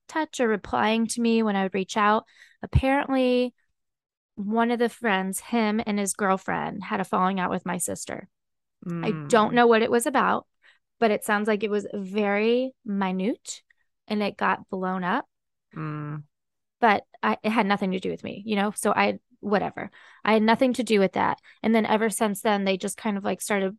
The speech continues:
Speaker 1: being distant and pulling back a little bit. But I always tried to s-,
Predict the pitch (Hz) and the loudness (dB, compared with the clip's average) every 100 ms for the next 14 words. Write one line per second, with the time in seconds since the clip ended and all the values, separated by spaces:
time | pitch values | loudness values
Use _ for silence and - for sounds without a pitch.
0 | - 220 190 190 233 294 - 294 277 254 | -10 -4 -4 -4 -4 -4 -2 0 0 0
1 | 214 - 240 220 208 208 - 220 214 208 | -2 -2 0 0 0 0 0 0 0 0
2 | 214 214 254 277 311 330 - 220 214 208 | 0 0 0 2 2 0 -2 0 2 0
3 | 208 - - - | -4 -12 -12 -14